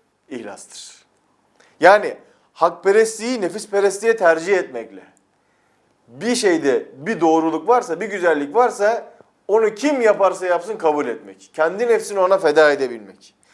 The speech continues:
Ve hakkın hatırı nefsin ve enaniyetin hatırına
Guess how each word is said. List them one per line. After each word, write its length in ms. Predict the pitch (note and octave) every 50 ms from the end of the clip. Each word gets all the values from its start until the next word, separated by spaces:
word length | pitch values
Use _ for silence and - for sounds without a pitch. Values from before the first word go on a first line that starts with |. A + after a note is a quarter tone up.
| _ _ _ _ _ _ _ -
Ve 160 | C#3+ F#3+ G3
hakkın 600 | F3+ - - - E3+ E3+ E3 - - A#3 D4 C#4+
hatırı 640 | B3 A3 G#3+ - - E3+ D#3+ F3 G#3+ B3 C4 B3+ - - - _ _ _ _ -
nefsin 680 | C3 C#3 C#3+ D#3+ F3+ - F#4 - - C4+ C#4 C4 A3+
ve 60 | F#3 E3+
enaniyetin 640 | - - D#3+ E3+ F3 F3+ F#3 F#3+ G3 G3+ G3+ B3
hatırına 600 | A#3 G3 F3+ F3 - F3+ F3+ F#3+ A3+ C4 B3+ F#3